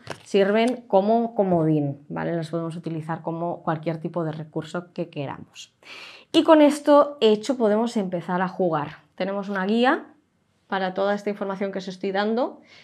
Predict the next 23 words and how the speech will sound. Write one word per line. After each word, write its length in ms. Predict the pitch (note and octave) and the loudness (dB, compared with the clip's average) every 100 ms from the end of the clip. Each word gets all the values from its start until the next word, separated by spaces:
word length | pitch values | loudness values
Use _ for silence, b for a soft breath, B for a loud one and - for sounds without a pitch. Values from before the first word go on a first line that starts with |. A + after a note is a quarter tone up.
| B - | B -10
de, 600 | F#3 F3+ F3 E3+ E3+ - | -2 2 2 2 -2 -6
eh, 480 | F3+ F3 E3 E3 E3 - | -6 -6 -8 -10 -12 -2
cómo 240 | F#3+ F#3 | 2 2
preparar 360 | F#3 F3 F3 F3 | 2 2 2 2
las 180 | F3+ - | -2 -2
cosas, 280 | G#3+ G#3+ | -2 -4
qué 120 | G#3 G#3 | -6 -6
cartas 280 | F#3+ F#3+ | -6 -6
quedan 220 | F#3 G3+ G3 | -6 -6 -4
fuera, 240 | - G#3 | -4 -4
qué 120 | G3+ | -4
fichas 220 | G3 - | -10 -10
quedan 260 | F#3 F#3+ F#3 | -6 -6 -6
fuera. 320 | F#3+ A3 - _ _ - | -6 -6 -8 _ _ -12
Pues 80 | |
si 60 | F3 | -10
lo 100 | E3 | -10
quisierais 340 | E3 F3 E3+ - | -4 -4 -4 -6
consultar 440 | E3 E3 D#3+ A3 | -12 -10 -6 -6
es 140 | A3 F#3 | -8 -10
mucho 240 | F3+ F#3+ | -10 -8
más 160 | F3 D#3 | -8 -8
rápido. 360 | D3 - - | -10 -14 -20